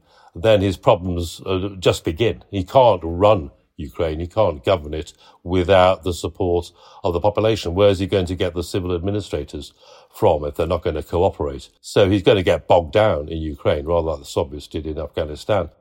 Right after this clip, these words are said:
And it'll be a long-term drain on his military, demoralization of the military.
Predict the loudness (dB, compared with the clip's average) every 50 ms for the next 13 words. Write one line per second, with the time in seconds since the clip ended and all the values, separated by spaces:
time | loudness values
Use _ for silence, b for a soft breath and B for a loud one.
0 | _ _ -4 0 2 2 2 2 0 -2 -2 -2 -4 -2 0 2 2 4 4 4
1 | 4 4 4 4 4 0 -4 -6 -6 -2 0 2 2 0 -2 -4 -4 0 4 4
2 | 4 4 4 2 -2 -4 -6 -10 -12 _ b b b b b b b -2 0 0
3 | 0 -2 -4 -2 0 2 4 4 4 2 0 -2 -4 -2 -2 -2 -2 -4 -4 -2
4 | 0 2 2 4 4 4 2 2 2 0 -2 -2 -4 -6 -6 -6 -4 -4 -2 -2
5 | -2 -2 -2 -4 -6 -6 -6 -6 -6 -6